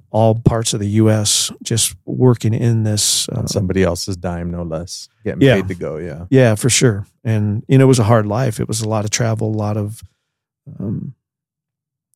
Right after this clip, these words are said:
Speaker 1: a lot of long hours. I mean, every day was a twelve-hour day, but I also got to see a lot of the world,
Speaker 2: Yeah.
Speaker 1: uh, at a, at a young age.
Speaker 2: Tra-, traveling, I always say traveling is glamorous to people who, who don't have to travel for work.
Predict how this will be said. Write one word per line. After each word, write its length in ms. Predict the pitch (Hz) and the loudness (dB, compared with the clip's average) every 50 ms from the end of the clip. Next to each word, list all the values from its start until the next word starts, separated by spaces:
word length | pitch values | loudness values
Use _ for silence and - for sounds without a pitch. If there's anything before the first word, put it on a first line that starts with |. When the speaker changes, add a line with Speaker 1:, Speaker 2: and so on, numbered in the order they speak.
| _ _ | _ _
Speaker 1:
a 40 | 113 | 4
lot 140 | 104 104 110 | 4 6 4
of 80 | 107 | 6
long 260 | 104 113 110 107 107 107 | 6 6 6 8 6 6
hours. 420 | 104 101 107 107 110 113 110 - | 4 4 4 4 2 2 2 2
I 20 | |
mean, 160 | 110 113 113 117 | 4 4 6 6
every 180 | 127 123 120 | 6 6 4
day 120 | 107 107 101 | 4 4 2
was 140 | 98 95 | 0 -2
a 60 | 101 101 | -2 0
twelve-hour 460 | - 113 107 104 107 104 101 104 104 | 2 2 2 2 0 -2 -4 -4 -4
day, 360 | 98 98 98 95 101 110 113 - _ _ | -4 -4 -4 -6 -6 -8 -10 -12 _ _
but 360 | 123 123 117 117 - - - _ _ _ _ _ _ _ - | 0 2 2 0 -2 -6 -10 _ _ _ _ _ _ _ -2
I 60 | 117 | 0
also 240 | 110 117 110 - 120 | 2 2 4 2 2
got 160 | 110 107 104 | 0 0 -2
to 60 | - | -2
see 200 | 107 - - 110 | -2 0 0 0
a 60 | 101 92 | -2 -2
lot 340 | 95 101 101 101 98 - - - | -2 -2 -2 -2 -4 -6 -2 -2
of 120 | 120 110 | -2 0
the 100 | 104 101 | 0 0
world, 480 | 98 107 107 101 98 90 - - - - - _ _ _ _ _ _ - | 2 2 4 4 2 2 -2 -6 -8 -12 -18 _ _ _ _ _ _ -6
Speaker 2:
Yeah. 100 | 113 110 | -4 -2
Speaker 1:
uh, 160 | 107 104 - - | -2 -2 0 0
at 140 | 113 107 104 | 2 2 2
a, 140 | 107 - - - | 0 -4 -4 -2
at 160 | - 113 110 | 0 0 2
a 40 | 104 | 2
young 240 | 107 107 98 104 104 | 4 2 2 2 0
age. 400 | 101 104 104 110 127 - - - - _ _ _ _ - | -2 -4 -6 -6 -6 -8 -10 -10 -14 _ _ _ _ -10
Speaker 2:
Tra-, 160 | - - - _ _ _ _ _ _ _ _ _ _ _ _ | -8 -8 -8 _ _ _ _ _ _ _ _ _ _ _ _
traveling, 600 | - - 156 139 135 143 147 147 147 147 135 123 - _ _ _ _ _ _ _ _ _ _ _ _ _ _ _ _ _ | -4 0 0 2 2 2 2 0 0 -2 -4 -6 -8 _ _ _ _ _ _ _ _ _ _ _ _ _ _ _ _ _
I 80 | - 101 | -4 0
always 220 | 113 127 120 104 | 0 0 0 0
say 100 | - 110 | -2 -4
traveling 460 | 104 - - 107 110 117 123 123 120 | -4 -2 0 0 0 2 0 0 0
is 140 | 113 95 90 | 0 -2 -2
glamorous 720 | - - 87 90 92 101 117 123 127 117 - - - - _ _ _ _ _ _ _ _ _ _ _ _ _ _ _ | -4 -4 -4 -2 0 0 0 0 0 -2 -4 -6 -8 -10 _ _ _ _ _ _ _ _ _ _ _ _ _ _ _
to 60 | 120 | -14
people 340 | - - 107 98 98 98 95 | -4 -2 -2 -2 0 -2 -2
who, 140 | 90 101 101 | 0 0 -2
who 260 | 92 90 - - 101 | -2 -4 -2 -2 0
don't 180 | 92 95 87 90 | 0 0 -2 -2
have 140 | 90 90 - _ | -4 -6 -8 _
to 80 | 90 | -14
travel 360 | 87 - - 90 87 90 95 | -12 -10 -10 -8 -8 -10 -12
for 180 | 90 - - 92 | -14 -16 -16 -14
work. 220 | - 92 - - | -14 -14 -14 -14